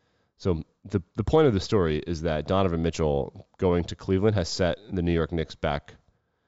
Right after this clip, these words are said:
and Knicks fans are losing their mind, which is great. N-, the Knicks suck, and their owner is, uh, garbage. He is just a terrible person. Actually, he's not a terrible person.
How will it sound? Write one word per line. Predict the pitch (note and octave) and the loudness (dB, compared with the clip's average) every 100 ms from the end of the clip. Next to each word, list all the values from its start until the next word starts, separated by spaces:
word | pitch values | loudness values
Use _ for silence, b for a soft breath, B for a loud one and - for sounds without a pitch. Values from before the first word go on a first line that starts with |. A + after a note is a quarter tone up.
| _ - | _ -6
and | D#2 D2+ D2+ D#2 | -2 0 0 0
Knicks | D#2+ - | -2 -2
fans | D#2 C#2 D2 | -4 -4 -4
are | C#2 | -4
losing | C#2 D2+ C#2+ | -4 -4 -4
their | C#2+ | -6
mind, | C2+ C#2 D2+ | -4 -4 -4
which | F2+ | -4
is | G2 | -4
great. | - G2+ C#2+ - | 0 0 0 -2
N-, | F2 F#2 | -2 0
the | E2+ | 0
Knicks | G2 A2 - | 2 0 -4
suck, | - - F2+ C2+ - - | -10 -6 -6 -6 -8 -12
and | D#2 D2 D2 | -6 -4 -2
their | E2 | 0
owner | G2 G2 F#2+ | 2 4 2
is, | F2 D#2+ - | 0 -4 -6
uh, | - - E2 | -14 -14 -6
garbage. | F2 D2 C#2+ C2+ - | -2 0 -2 -4 -8
He | - - E2+ D#2+ | -10 -4 -2 0
is | B1 D2+ D2 | 0 -2 -2
just | - F2 - - | -4 -6 -8 -16
a | - - | -16 -18
terrible | - G#2 F#2 D#2 D#2 | -2 2 2 2 -2
person. | - D2+ D2+ C#2+ C#2 b b b b b b _ _ _ _ _ - | -2 -2 -2 -4 -6 b b b b b b _ _ _ _ _ -4
Actually, | D3 D#3+ C#3+ | 0 4 4
he's | B2+ | 6
not | A#2+ | 4
a | F2+ | 4
terrible | F2 C#2+ C#2 | 0 -4 -6
person. | - - | -10 -12